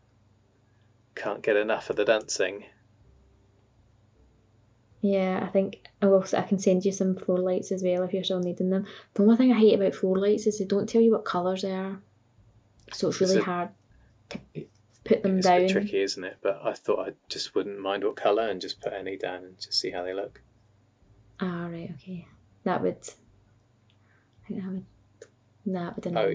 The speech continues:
Speaker 2: me, I think.
Speaker 1: you're gonna
Speaker 2: On my
Speaker 1: complain about that
Speaker 2: islands.
Speaker 1: when you come over.
Speaker 2: Yeah, I will
Speaker 1: Okay.
Speaker 2: be, but, like,
Speaker 1: All right.
Speaker 2: I'll just, like, sending you, like, random colours and you'll be like, "Why is this?" She's like, "Oh, she wants me to put that there instead of that one." Aye.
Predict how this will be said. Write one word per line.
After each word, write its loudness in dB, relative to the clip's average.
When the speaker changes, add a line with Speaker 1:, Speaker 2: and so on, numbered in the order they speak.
Speaker 2:
me, -10
I -16
think. -8
Speaker 1:
you're 0
gonna 0
Speaker 2:
On 6
my 8
Speaker 1:
complain 2
about 4
that 0
Speaker 2:
islands. 4
Speaker 1:
when -4
you -4
come -6
over. 6
Speaker 2:
Yeah, 6
I 2
will 2
Speaker 1:
Okay. 0
Speaker 2:
be, -10
but, -10
like, -6
Speaker 1:
All -4
right. -10
Speaker 2:
I'll 8
just, 6
like, 8
sending 8
you, 4
like, 6
random -2
colours -4
and -2
you'll -4
be -4
like, -4
"Why -2
is -4
this?" 0
She's -10
like, -2
"Oh, 0
she -2
wants -6
me -6
to -12
put -2
that -2
there -4
instead -2
of 2
that -4
one." -6
Aye. -10